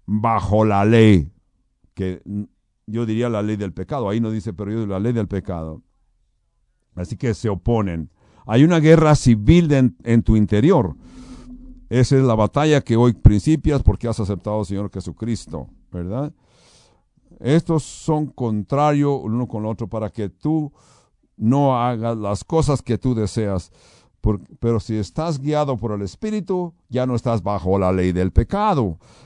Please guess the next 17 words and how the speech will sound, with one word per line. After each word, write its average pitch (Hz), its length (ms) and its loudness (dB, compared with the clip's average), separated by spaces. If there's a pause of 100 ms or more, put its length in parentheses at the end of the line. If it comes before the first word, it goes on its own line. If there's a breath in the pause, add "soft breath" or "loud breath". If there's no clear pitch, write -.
(120)
Así 123 260 0
que 123 140 0
tienes 160 320 2
una 170 200 2
nueva 147 360 0 (140)
naturaleza. 110 920 -2 (320 soft breath)
Tú 139 140 2
sientes 143 380 2
dentro 139 260 2
de 131 120 2
ti 143 200 0
el 135 80 2
deseo 131 240 2
de 131 120 0
leer 127 200 2
la 127 140 0
Biblia, 175 500 2